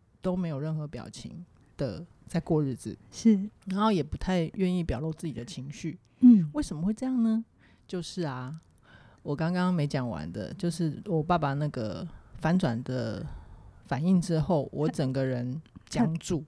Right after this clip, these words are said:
Speaker 2: 嗯，嗯，嗯。
Speaker 1: 然后那时候我，我，我后来觉察，我那一秒懂的事情，第一个层次叫做人性险恶。
Speaker 2: <laughs> 真的。
Speaker 1: 虽然他是我爸爸，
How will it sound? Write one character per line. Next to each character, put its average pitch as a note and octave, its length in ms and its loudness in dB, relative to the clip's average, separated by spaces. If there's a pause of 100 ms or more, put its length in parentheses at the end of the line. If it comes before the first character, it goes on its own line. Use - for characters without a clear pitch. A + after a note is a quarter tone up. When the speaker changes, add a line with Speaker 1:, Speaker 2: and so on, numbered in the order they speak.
(140)
Speaker 2:
嗯， A#3+ 300 6
嗯， F3+ 220 0
嗯。 E3+ 140 -4 (160)
Speaker 1:
然 D3 160 -6
后 C#3+ 400 -2 (140)
那 E3+ 120 -2
时 E3 140 -2
候 D3 340 0 (100)
我， D3 300 -4
我， C3+ 540 -4
我 D3+ 80 -2
后 B3 140 2
来 F3 120 4
觉 C3+ 240 -2
察， C#3 240 -2
我 C3+ 100 -2
那 F3+ 140 2
一 F#3 80 4
秒 D#3+ 220 2
懂 B2+ 220 -2
的 C3+ 80 -4
事 F3+ 180 -2
情， C3 220 -4
第 F#3 120 0
一 F#3+ 60 2
个 F3 100 2
层 C#3+ 140 -4
次 D#3 160 -2
叫 D#3 140 0
做 D#3 140 0
人 C#3 220 -2
性 D#3+ 220 -2
险 D3+ 300 -8
恶。 E3 160 -4 (640)
Speaker 2:
<laughs> - 640 -8
真 G#3 240 8
的。 G3 200 2
Speaker 1:
虽 A3 200 -2
然 F3+ 180 -2
他 F3+ 140 -4
是 F3+ 140 -4
我 B2+ 120 -6
爸 C#3 160 -8
爸， - 160 -18